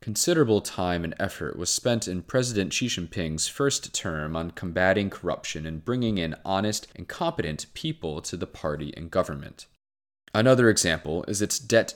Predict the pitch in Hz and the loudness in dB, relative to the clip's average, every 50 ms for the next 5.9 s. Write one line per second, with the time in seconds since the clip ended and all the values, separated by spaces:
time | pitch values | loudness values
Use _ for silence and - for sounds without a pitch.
0 | - - - 110 98 - 104 104 101 101 - - 127 123 110 95 82 82 - - | -8 -6 -6 -4 -2 -2 -2 -2 -2 -2 -2 0 0 2 2 2 2 2 0 -2
1 | 80 - - - - _ _ _ - 87 - - 95 85 82 - - - 101 90 | -4 -6 -8 -10 -14 _ _ _ -8 -4 0 2 2 2 2 2 0 2 2 2
2 | 87 80 - - - - 113 107 95 87 85 80 - - 85 82 78 - - - | 4 2 0 0 4 6 6 6 6 4 2 2 0 -2 -2 -4 -4 -4 -2 -2
3 | 107 - 92 85 82 - - 82 78 - 90 80 82 80 - - 85 82 82 80 | -2 2 2 2 2 2 -2 -2 -2 0 0 -2 -2 -4 -6 -6 -4 -4 -4 -4
4 | 80 80 - - - - 95 95 95 - - - - 92 87 - - - - - | -4 -6 -6 -8 -6 -2 -2 -2 -2 -2 -4 -4 -4 -4 -6 -6 -8 -16 -10 -4
5 | - 90 80 80 76 73 - - 131 131 120 101 - - - 52 - | -2 -2 -2 -2 -4 -8 -6 -2 0 2 2 0 -2 -4 -6 -6 -6